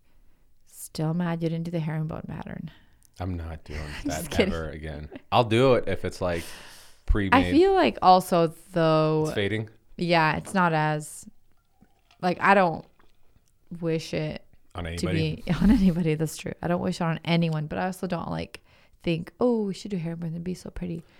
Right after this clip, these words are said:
Speaker 2: How
Speaker 1: I
Speaker 2: old do you
Speaker 1: think,
Speaker 2: think
Speaker 1: like,
Speaker 2: herringbone
Speaker 1: Simple
Speaker 2: is?
Speaker 1: is now.
Speaker 2: Simple's in right now?
Speaker 1: By the way, my mic sounds kind of
Speaker 2: What?
Speaker 1: low. Does it sound low to you? No?
Speaker 2: Uh, you sound fine to me.
Speaker 1: Oh, okay. That's just me.
Speaker 2: I think we had to turn the mics down a little bit when, uh, Robert Oberst was on the podcast last
Speaker 1: Oh.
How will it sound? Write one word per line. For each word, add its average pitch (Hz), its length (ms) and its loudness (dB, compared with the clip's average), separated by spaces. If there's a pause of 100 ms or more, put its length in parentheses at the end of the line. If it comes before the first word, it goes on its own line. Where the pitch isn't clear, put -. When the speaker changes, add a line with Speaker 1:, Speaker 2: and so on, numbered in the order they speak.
(120)
Speaker 2:
How 135 180 6
Speaker 1:
I - 40 4
Speaker 2:
old 139 260 4
do 110 80 6
you 208 80 4
Speaker 1:
think, 247 100 2
Speaker 2:
think 226 140 4
Speaker 1:
like, - 60 -4
Speaker 2:
herringbone 196 420 4
Speaker 1:
Simple 160 80 2
Speaker 2:
is? 156 120 0
Speaker 1:
is 170 60 -8
now. 156 380 -2 (760)
Speaker 2:
Simple's 113 400 0
in 120 120 2
right 120 100 2
now? 123 180 0 (320)
Speaker 1:
By 190 60 -4
the 196 80 0
way, 190 80 0
my 196 160 -2
mic 170 220 -4
sounds 160 320 -8
kind 165 240 -8
of 151 80 -10 (480)
Speaker 2:
What? 160 180 -4
Speaker 1:
low. 156 200 -6
Does 175 140 -10
it 185 80 -6
sound 185 200 -4
low 175 100 -4
to - 160 -10
you? 214 180 -4 (120)
No? 180 200 -6 (140)
Speaker 2:
Uh, 95 60 -8
you 92 140 -4
sound 90 220 -8
fine 90 180 -6
to 78 60 -8
me. 80 140 -4 (200)
Speaker 1:
Oh, 165 60 -10
okay. - 240 -12 (260)
That's 170 200 -10
just - 180 -10
me. - 120 -8 (320)
Speaker 2:
I 98 60 -4
think 95 180 -6
we 98 80 -2
had 87 100 -4
to 82 60 -12
turn 90 220 -8
the 82 60 -8
mics 85 240 -8
down 85 200 -4
a 82 60 -6
little 80 180 -6
bit 76 160 -10
when, 78 240 -10
uh, 78 240 -10 (220)
Robert 82 340 -6
Oberst 78 420 -8
was 78 140 -10
on 78 80 -10
the 76 60 -10
podcast 78 460 -8
last 151 120 -8
Speaker 1:
Oh. 175 240 6